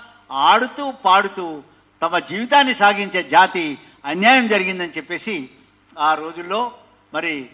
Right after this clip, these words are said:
నేను తీసుకున్నటువంటి మూమెంట్ ఏదైతే ఉందో, పంతొమ్మిది వందల డెబ్బై ఆరులో వన్ నాట్ ఎయిట్ of నైన్టీన్ సెవెంటీ సిక్స్ పార్లమెంట్ యాక్ట్ ద్వారా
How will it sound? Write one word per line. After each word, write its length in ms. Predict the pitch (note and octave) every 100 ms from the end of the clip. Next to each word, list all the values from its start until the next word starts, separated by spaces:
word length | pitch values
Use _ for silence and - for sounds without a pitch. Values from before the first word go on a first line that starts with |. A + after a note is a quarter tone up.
| -
నేను 320 | D3 D#3 C#3+
తీసుకున్నటువంటి 560 | F3+ - F3+ E3 D#3 C#3+
మూమెంట్ 380 | C#3 F3 F3
ఏదైతే 300 | D#3 D3 C#3+
ఉందో, 280 | C#3 E3 G#3+ G#3 _ _ -
పంతొమ్మిది 320 | D3+ E3+ E3
వందల 140 | D#3
డెబ్బై 220 | C#3 C#3+ D#3+
ఆరులో 460 | F3 F#3+ A3+ B3+ - _ _ -
వన్ 240 | D3+ G#3
నాట్ 260 | G#3+ G#3+ G#3+
ఎయిట్ 280 | G3 G3+ G#3
of 200 | G3 F3+
నైన్టీన్ 400 | F#3 G3 G3 F#3
సెవెంటీ 320 | F3+ F#3 F3
సిక్స్ 320 | E3 F3+ -
పార్లమెంట్ 440 | F#3 F3+ F3+ F3 F3
యాక్ట్ 280 | F3 -
ద్వారా 420 | F3 F3 A3 C4+